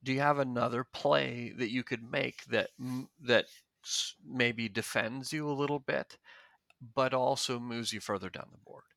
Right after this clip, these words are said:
Can you put your runners, can you put a cheap runner, at least a cheap runner, down the board?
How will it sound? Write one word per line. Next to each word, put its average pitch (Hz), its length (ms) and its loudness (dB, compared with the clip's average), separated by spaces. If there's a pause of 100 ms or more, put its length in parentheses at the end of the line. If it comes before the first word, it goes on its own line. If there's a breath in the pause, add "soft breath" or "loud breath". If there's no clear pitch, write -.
(540 loud breath)
Can 131 240 -2
you 123 260 -2 (240)
put - 200 -2
your 139 160 -2
runners, 113 800 -2 (100)
can - 160 -12
you 190 100 -10
put - 160 -8
a - 80 -10
cheap - 500 0
runner, 127 520 0
at 151 120 0
least 156 680 -2
a 147 40 -8
cheap - 400 -4
runner, 117 480 -2 (200)
down 117 320 2
the 120 80 -2
board? - 560 -6